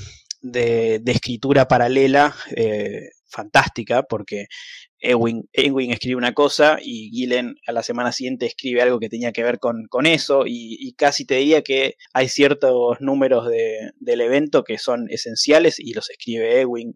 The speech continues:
en, en su serie de X-Men Red, eh, porque, porque agarra, agarra todo, agarra Krakoa, ag-, agarra Araco, agarra la Tierra,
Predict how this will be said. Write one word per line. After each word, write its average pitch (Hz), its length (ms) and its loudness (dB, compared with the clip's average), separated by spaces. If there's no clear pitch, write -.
en, 107 100 -16
en - 500 -20
su 110 140 -12
serie 110 280 -6
de 110 60 -4
X-Men 113 300 -8
Red, 143 260 6
eh, 107 400 0
porque, 107 680 -2
porque 110 220 -8
agarra, 120 460 2
agarra 117 360 -2
todo, 117 320 4
agarra 107 320 -6
Krakoa, 143 640 6
ag-, 113 140 0
agarra 113 580 -2
Araco, 131 460 2
agarra 113 360 -2
la 104 120 -10
Tierra, 131 540 4